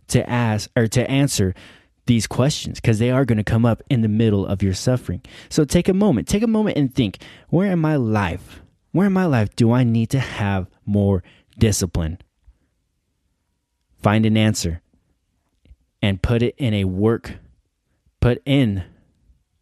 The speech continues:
the work toward that goal. You've got to put in work toward that goal, 'cause you must be prepared to answer those why questions. Why am I doing this?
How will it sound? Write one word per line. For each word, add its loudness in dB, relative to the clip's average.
the 2
work 0
toward 2
that -4
goal. 0
You've 0
got -2
to -4
put -2
in -2
work -4
toward -2
that -4
goal, -4
'cause 0
you 2
must 0
be 0
prepared -2
to -8
answer -4
those -2
why -2
questions. -4
Why -2
am -2
I -2
doing 0
this? -8